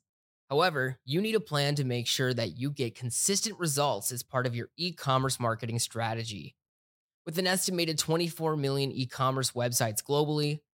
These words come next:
using product photography and visual marketing to your advantage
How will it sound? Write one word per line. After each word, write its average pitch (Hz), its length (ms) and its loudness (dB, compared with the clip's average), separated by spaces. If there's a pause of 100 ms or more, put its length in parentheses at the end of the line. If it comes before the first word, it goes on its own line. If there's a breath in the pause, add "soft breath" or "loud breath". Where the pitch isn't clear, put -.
(220)
using 170 300 2
product 165 340 0
photography 135 720 -2
and 123 280 -4
visual 175 360 0
marketing 131 480 -2
to 131 80 -2
your 113 160 -2
advantage 120 640 -4